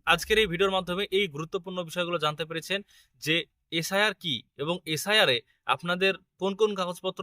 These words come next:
লাগবে বা আপনাদের কোন কাগজপত্র না থাকলে হবে না, সমস্ত বিষয়টা আজকের এই ভিডিওর মাধ্যমে আপনাদেরকে জানাতে পেরেছি। আশা করছি পুরো বিষয়টি বুঝতে পেরেছেন, জানতে পেরেছেন। যদি কোনো আপনাদের মতামত থেকে থাকে কমেন্ট বক্সে কমেন্ট করে জানান। আর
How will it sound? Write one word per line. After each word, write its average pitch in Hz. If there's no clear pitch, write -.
লাগবে 143
বা 147
আপনাদের 165
কোন 202
কাগজপত্র 180
না 147
থাকলে 175
হবে 147
না, 95
সমস্ত 202
বিষয়টা 180
আজকের 156
এই 165
ভিডিওর 147
মাধ্যমে 147
আপনাদেরকে 131
জানাতে 147
পেরেছি। 104
আশা 147
করছি 208
পুরো 190
বিষয়টি 185
বুঝতে 151
পেরেছেন, 180
জানতে 147
পেরেছেন। 170
যদি 151
কোনো 170
আপনাদের 160
মতামত 151
থেকে 151
থাকে 156
কমেন্ট 156
বক্সে -
কমেন্ট 156
করে 165
জানান। 160
আর 147